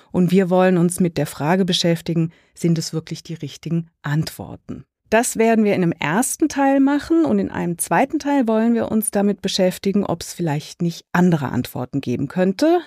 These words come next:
Zum Beispiel kurz nach der Wahl von Trump gab es die Ökonomin Isabella Weber, die gesagt hat, was wir jetzt brauchen, ist eine antifaschistische Wirtschaftspolitik.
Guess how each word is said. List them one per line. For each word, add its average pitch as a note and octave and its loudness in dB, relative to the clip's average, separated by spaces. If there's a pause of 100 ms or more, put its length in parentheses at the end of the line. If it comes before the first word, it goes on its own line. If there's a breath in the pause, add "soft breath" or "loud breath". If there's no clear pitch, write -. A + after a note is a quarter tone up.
(140)
Zum D#3+ -6
Beispiel G#3+ 0
kurz - -4
nach E3+ -4
der E3 -4
Wahl C#3+ -4
von C#3 -10
Trump A3 2
gab D#3+ -2
es - -10
die D3+ -6
Ökonomin G3+ 0
Isabella D3+ -4
Weber, G#3 2 (520 loud breath)
die B3 4 (220)
gesagt E3+ 2
hat, G#3+ 0 (180)
was - -4
wir D#3 0
jetzt D#3 0
brauchen, G3+ 0
ist F#3 -4
eine E3+ 0 (280)
antifaschistische F#3 -2 (240 soft breath)
Wirtschaftspolitik. C#3+ -6